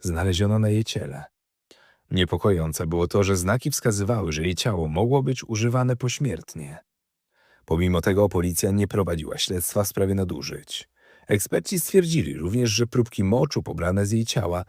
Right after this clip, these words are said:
gdy była jeszcze uznawana za osobę niezidentyfikowaną, zostały sfałszowane, co skłoniło do kolejnej ekshumacji.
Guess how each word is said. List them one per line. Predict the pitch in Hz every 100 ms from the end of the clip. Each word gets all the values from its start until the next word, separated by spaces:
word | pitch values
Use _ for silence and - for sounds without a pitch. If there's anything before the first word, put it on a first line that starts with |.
| - _ _
gdy | 165
była | 170 85
jeszcze | - 98
uznawana | 95 95 107 101 95
za | 90
osobę | 95 101 98
niezidentyfikowaną, | 104 107 101 95 101 101 101 101 131 113 80 69 82 - -
zostały | - - 131
sfałszowane, | - 117 - 127 98 73 - - _ _ _
co | - 214
skłoniło | - 160 82 82 95
do | 107
kolejnej | - 71 76 -
ekshumacji. | 92 - - - - - - 135